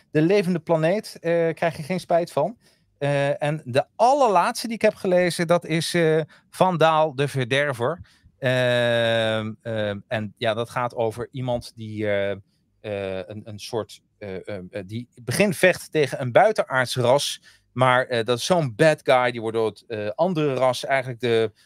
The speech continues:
de ruimte ingestuurd in een soort, ja, eh, doodskist. Hij is niet dood, maar in een, ja, hij kan niemand meer kwaad doen, Deckman. Maar op een gegeven moment wordt hij door een, eh, wit gat, zwart gat, komt erbij. En hij wordt losgelaten, inderdaad, op, eh,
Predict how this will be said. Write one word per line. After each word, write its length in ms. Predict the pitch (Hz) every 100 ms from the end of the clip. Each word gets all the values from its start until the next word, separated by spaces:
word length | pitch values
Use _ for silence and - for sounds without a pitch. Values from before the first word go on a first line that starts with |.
| _
de 120 | - 139
ruimte 340 | 196 254 226
ingestuurd 600 | 202 190 - 180 165 160
in 120 | 143
een 80 | 139
soort, 440 | - 160 135 - _
ja, 340 | 139 147 139 -
eh, 100 | 123
doodskist. 840 | 113 202 233 - 202 220 - - - _ _ -
Hij 100 | 139
is 60 |
niet 160 | 233 180
dood, 320 | 170 262 -
maar 320 | 175 175 175
in 120 | 165
een, 80 | 165
ja, 320 | 151 147 120 -
hij 100 | 139
kan 200 | 165 160
niemand 260 | 196 226 165
meer 180 | 170
kwaad 320 | - - 190 135
doen, 180 | 113 90
Deckman. 500 | 135 - 117 165 240 _ _ -
Maar 120 | 131
op 60 | 131
een 60 |
gegeven 240 | 185 160 165
moment 220 | 165 156
wordt 300 | 143 143 -
hij 200 | 127 123
door 220 | 117 123 -
een, 180 | 117 113
eh, 120 | 107
wit 180 | 170 -
gat, 260 | 165 170
zwart 300 | - 147 151
gat, 300 | - 135 123
komt 240 | - 123 120
erbij. 380 | 110 110 110 - _ _
En 100 | 123
hij 100 | 123
wordt 160 | 120 117
losgelaten, 680 | 139 - 143 123 117 143 -
inderdaad, 600 | 160 185 143 131 131 -
op, 240 | 123 120
eh, 60 | -